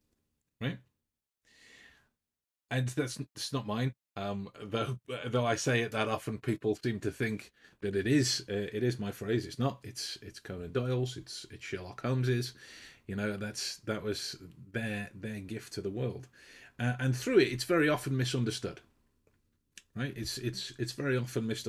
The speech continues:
misunderstood in that, um, well, we just need to control our emotions and be a cold, hard reasoner. You know, that's, that's not the case, right? The, the, the kind of analogy that I've taken with it is,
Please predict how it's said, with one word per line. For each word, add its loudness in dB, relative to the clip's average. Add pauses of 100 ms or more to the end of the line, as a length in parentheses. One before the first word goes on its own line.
(140)
misunderstood -4 (140)
in 0
that, -4 (600)
um, 2
well, 6
we 4
just -4
need -2
to 0
control 0
our 0
emotions 0
and -6
be -8 (100)
a -2 (220)
cold, 0
hard -4
reasoner. -2
You -8
know, -4 (640)
that's, -6 (260)
that's -12
not -4
the -4
case, -4 (520)
right? 2
The, 4
the, 2
the -2
kind 2
of 0 (1300)
analogy 4
that 0
I've -2
taken 0
with 0
it -14 (540)
is, -4